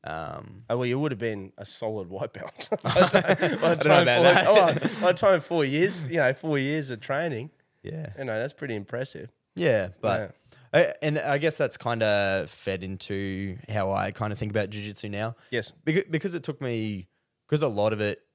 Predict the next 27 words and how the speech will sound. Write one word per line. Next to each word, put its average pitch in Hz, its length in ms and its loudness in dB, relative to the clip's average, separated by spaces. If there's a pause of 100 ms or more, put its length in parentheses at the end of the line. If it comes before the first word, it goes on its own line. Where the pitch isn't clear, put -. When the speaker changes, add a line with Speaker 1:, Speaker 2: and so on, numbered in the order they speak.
(140)
Speaker 1:
has 107 300 -4
been 98 440 -8 (300)
working 104 340 -4
shit 98 160 -8
out 92 180 -6
for - 40 -14
myself, 87 680 -8
Speaker 2:
Yes. 85 200 -10
Speaker 1:
um, 95 300 -14 (220)
not 101 200 -6
having, 98 600 -8
like, 98 320 -10 (600)
a 113 100 0
long 110 560 0
time 110 300 -4
of 104 100 -6
it 98 80 -6
is 92 200 -10
not 95 180 -10
having 95 260 -12
a 76 60 -16
coach. - 680 -14
Speaker 2:
Yes, 107 380 -4
Speaker 1:
Um, 90 60 -8
Speaker 2:
okay. 85 240 -14 (100)
Speaker 1:
like 98 200 -4
a, 104 100 -4